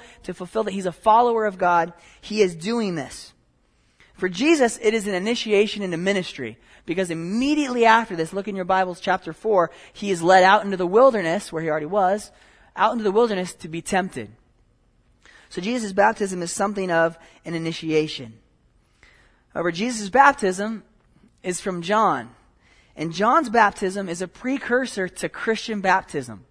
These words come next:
Why? Because Jesus hadn't lived, ministered, died, buried, rose yet. Um, the gospel is still, is still future.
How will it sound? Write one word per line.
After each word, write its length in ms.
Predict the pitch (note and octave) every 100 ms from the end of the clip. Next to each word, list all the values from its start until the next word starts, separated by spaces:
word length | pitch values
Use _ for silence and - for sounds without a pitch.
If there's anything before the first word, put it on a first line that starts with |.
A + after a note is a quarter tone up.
| _ _ _ _ _ _ _ _ _ _
Why? 400 | - A#3+ F#3+ B2 - _ _ _ _
Because 260 | G3 A#3+ G3
Jesus 300 | B3+ C4+ A#3+
hadn't 360 | A#3+ A3+ G#3+ - _ _ _ -
lived, 480 | F3+ G3 G#3+ A3 F3
ministered, 800 | F3+ G#3+ A3+ - A3 G#3+ F#3+ G3 _ _ _ _ D#3+
died, 560 | G3+ G#3 G#3 G#3+ G3 F3 _ _ _ _ _
buried, 380 | F3+ G3+ G3 F3+
rose 460 | E3+ A3 A#3+ D3+ C#3+
yet. 320 | C3 G2+ - _ _ _ _ _
Um, 400 | D#3+ D#3 D3 - _ _ _
the 80 | -
gospel 500 | F3 G3+ A3 - A3
is 120 | G3
still, 320 | - G3 F#3+ -
is 120 | F3+
still 180 | - F#3+
future. 480 | - G#3 - B2+